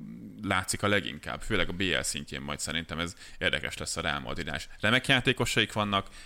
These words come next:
ez viheti őket valameddig, Vinicius zseniális, Benzema zseniális, Modric, Kroos zseniális, megcsinálják, de csapatként szerintem ez a klub, ez,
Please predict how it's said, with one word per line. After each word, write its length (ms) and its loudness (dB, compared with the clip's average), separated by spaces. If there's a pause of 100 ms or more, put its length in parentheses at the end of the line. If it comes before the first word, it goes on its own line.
(120)
ez 140 -4
viheti 320 4
őket 240 2
valameddig, 500 2
Vinicius 560 4
zseniális, 360 0
Benzema 440 4
zseniális, 640 -2 (240)
Modric, 580 4
Kroos 400 2
zseniális, 640 4
megcsinálják, 760 4 (440)
de 80 -6
csapatként 600 2
szerintem 420 0
ez 100 0
a 80 -2
klub, 340 0
ez, 200 -2